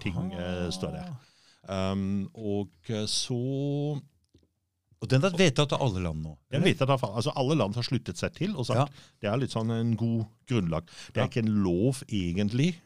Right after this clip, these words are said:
Speaker 1: men, eh, det er litt sånn en felles erklæring.
Speaker 2: Nei, men vi har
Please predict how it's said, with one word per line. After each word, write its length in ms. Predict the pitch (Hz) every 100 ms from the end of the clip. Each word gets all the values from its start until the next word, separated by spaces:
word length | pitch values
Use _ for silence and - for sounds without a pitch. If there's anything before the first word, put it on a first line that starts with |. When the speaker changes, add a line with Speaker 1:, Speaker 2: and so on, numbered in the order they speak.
| -
Speaker 1:
men, 480 | 113 104 107 110 110
eh, 340 | 107 107 104
det 320 | - - _
er 80 | 104
litt 100 | 113
sånn 140 | - 110
en 80 |
felles 380 | 117 - 85 98
erklæring. 640 | - - - 78 80 87 80 - - - -
Speaker 2:
Nei, 160 | 110 131
men 120 | 151
vi 60 |
har 80 | 143